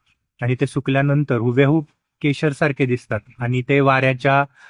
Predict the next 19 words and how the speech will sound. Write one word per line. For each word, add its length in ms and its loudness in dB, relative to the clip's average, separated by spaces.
प्रवाहामुळे 680 2
ते 120 -2
इकडे 240 -2
तिकडे 280 -2
विखुरले 500 0
जातात. 300 -2
तर 220 4
ते 100 4
निदर्शनास 600 0
आल्यानंतर 460 0
असं 160 -4
लक्षात 280 -2
आलं 140 -2
की 120 -6
त्या 140 -4
ठिकाणी 300 -2
केशरची 500 -4
वर्षा 320 -2
होत 180 -4